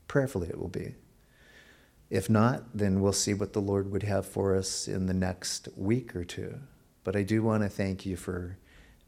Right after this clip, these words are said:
being here, as well for those who are listening in. And we do have a listening audience of believers that in another area, according to conscience, in their faith, where they're at,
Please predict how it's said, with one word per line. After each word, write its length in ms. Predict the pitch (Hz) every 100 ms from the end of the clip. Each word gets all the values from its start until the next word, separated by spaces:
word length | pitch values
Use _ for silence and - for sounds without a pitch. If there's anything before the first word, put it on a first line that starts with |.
| 90
being 340 | 101 98 98
here, 380 | 98 92 87 -
as 180 | - 87
well 240 | 92 95
for 200 | 95 98
those 340 | 87 87 87 -
who 140 | 92
are 80 | 90
listening 440 | 90 92 - 98
in. 280 | 123 107 98 113
And 100 | 113
we 120 | 113
do 100 | 113
have 160 | 123 117
a 60 | 110
listening 420 | 104 - 110 104
audience 480 | 107 110 - - 98
of 140 | 90
believers 640 | 95 98 104 101 - - - _ _ _ _ _ _ _
that 240 | 104 107
in 120 | 104 101
another 440 | 98 98 101 113
area, 560 | 107 98 95 101 107 131 156 - _ -
according 440 | - - 92 101 113
to 60 |
conscience, 1000 | - 110 98 95 - 104 - - - - - _ _ _
in 160 | 95 90
their 180 | 95 113
faith, 640 | - 107 95 113 - - _ _ - _
where 220 | 98 90
they're 320 | 85 95 110
at, 420 | - 95 131 -